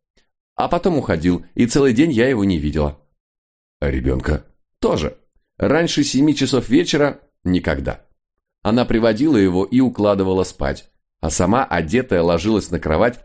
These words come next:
и ждала господина Левина. А когда же он возвращался? Не раньше часа ночи. Тогда она уходила? Да. Где она жила? Вы не знаете? Нет, я только знаю,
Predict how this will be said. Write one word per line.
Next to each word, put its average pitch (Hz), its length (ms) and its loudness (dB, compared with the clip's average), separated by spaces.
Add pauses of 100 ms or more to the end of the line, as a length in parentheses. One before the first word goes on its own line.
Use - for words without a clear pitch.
(120)
и 110 160 2
ждала 87 560 0
господина 107 680 -2
Левина. 110 680 0 (720)
А 71 140 -2
когда 87 400 0
же 85 120 0
он 82 140 2
возвращался? 78 800 -4 (420)
Не 120 200 2
раньше 98 380 0
часа 90 380 0
ночи. 92 420 -2 (500)
Тогда 67 360 -2
она 71 180 0
уходила? 71 640 -2 (240)
Да. 139 400 -2 (760)
Где 90 300 2
она 90 260 2
жила? 78 480 -2 (220)
Вы 71 240 -2
не 71 140 0
знаете? 78 540 0 (260)
Нет, 87 580 0 (240)
я 110 220 2
только 143 280 0
знаю, 131 520 0